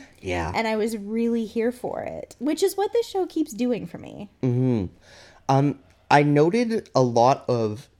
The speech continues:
Speaker 1: silent dialogue. Um,
Speaker 2: Yeah.
Speaker 1: and this kind of fit what I was reading into that dialogue, that we're getting a lot of exposition this episode, but, um, I think they did a reasonable job of wrapping it up in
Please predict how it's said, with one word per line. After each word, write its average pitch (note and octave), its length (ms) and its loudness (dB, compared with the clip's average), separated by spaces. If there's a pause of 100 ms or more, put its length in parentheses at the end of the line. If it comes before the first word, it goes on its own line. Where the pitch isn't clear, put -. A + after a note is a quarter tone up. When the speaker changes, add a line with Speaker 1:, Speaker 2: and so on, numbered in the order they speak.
(120)
Speaker 1:
silent A2+ 840 2 (120)
dialogue. G2 680 -2 (580)
Um, G#2 340 2
Speaker 2:
Yeah. G#3 260 0 (280)
Speaker 1:
and C3 220 4
this E3 180 2
kind G#3+ 240 2
of F3 180 -2 (880)
fit - 580 -2
what C3+ 260 2
I B2 100 8
was A#2+ 220 2
reading A#2 420 2
into A2+ 360 0
that F#2+ 320 2
dialogue, F#2 580 0 (280)
that A#2+ 200 4
we're C#3 120 4
getting C#3+ 260 2
a C3 40 6
lot A#2+ 220 4
of F3 80 0
exposition B2+ 600 0
this A#2+ 180 0
episode, D#3 500 -2 (360)
but, C3+ 360 2
um, C3 240 2
I - 120 2
think - 240 -2
they G4 80 0
did - 140 -2
a D#4 40 0
reasonable D3+ 480 2
job G#2+ 380 2
of A2+ 200 2
wrapping G#2+ 440 2
it G#2 160 0
up G2+ 240 2
in F#2 440 -4